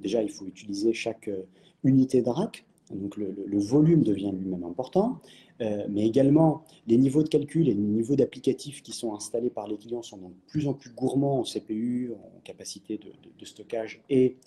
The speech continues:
de calcul, qui justifient cette haute densité-là. Mais puis surtout, nous, data centers, incitons les clients à cette densification, parce que plus on densifie, plus on gagne en efficacité énergétique,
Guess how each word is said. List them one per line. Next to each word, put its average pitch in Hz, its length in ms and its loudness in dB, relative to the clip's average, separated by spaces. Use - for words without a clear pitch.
de 156 60 -6
calcul, 147 480 0
qui 123 220 -2
justifient 151 640 -2
cette - 280 -8
haute 110 140 -4
densité-là. 104 640 -8
Mais 127 160 4
puis 120 120 -12
surtout, 190 540 -2
nous, 196 360 4
data - 260 -6
centers, 196 580 -4
incitons 180 580 0
les 143 160 0
clients 135 320 -6
à 117 40 -6
cette - 360 -12
densification, - 760 -12
parce - 160 -10
que - 100 -10
plus 170 300 -6
on 185 120 4
densifie, 151 580 -4
plus 151 160 0
on 147 80 6
gagne 151 300 6
en 147 100 4
efficacité 123 720 -6
énergétique, 92 640 -10